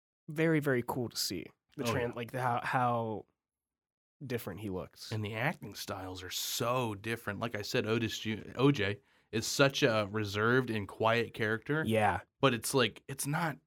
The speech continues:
Speaker 2: necessarily easy to act in that way and still nail it. And he completely does.
Speaker 1: Yeah, no, O J feels like a real character.
Speaker 2: Him, and, and he really comes out once his sister is involved. So when
Speaker 1: Em,
Speaker 2: Keke
Speaker 1: yeah.
Speaker 2: Palmer starts to, yeah, Emerald,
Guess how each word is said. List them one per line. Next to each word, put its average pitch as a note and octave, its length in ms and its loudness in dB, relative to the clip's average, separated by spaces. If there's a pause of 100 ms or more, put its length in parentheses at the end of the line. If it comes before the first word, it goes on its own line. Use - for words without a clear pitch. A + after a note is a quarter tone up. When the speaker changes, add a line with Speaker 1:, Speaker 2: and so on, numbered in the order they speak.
Speaker 2:
necessarily B2 640 0
easy A2 340 0
to - 260 -6
act G#2+ 380 0
in G#2 180 -4
that G2 200 -2
way G2 300 0
and G2 140 -6
still G#2 360 -2
nail G2 420 0
it. F2+ 140 -6
And G#2 120 -4
he A#2 140 2
completely G#2 640 2
does. F2 540 -6 (180)
Speaker 1:
Yeah, C#3 160 6
no, B2 320 0
O C3+ 120 2
J C#3+ 160 4
feels B2 280 -2
like A2+ 120 -4
a G#2 40 -2
real G#2+ 220 0
character. E2 600 -6 (140)
Speaker 2:
Him, C3 320 2 (300)
and, A2 220 -6
and A2 160 0
he B2 120 0
really D3 260 8
comes B2+ 300 2
out A#2+ 280 8
once A2 260 2
his A2 160 0
sister G2+ 640 2 (600)
is G#2+ 160 -2
involved. G#2 340 4
So B2 80 4
when A#2+ 160 6
Speaker 1:
Em, C#3 80 2
Speaker 2:
Keke C#3 240 4
Speaker 1:
yeah. A2+ 140 2
Speaker 2:
Palmer B2 360 6
starts G#2+ 380 2
to, G#2 200 2
yeah, G2+ 280 4
Emerald, A2+ 340 0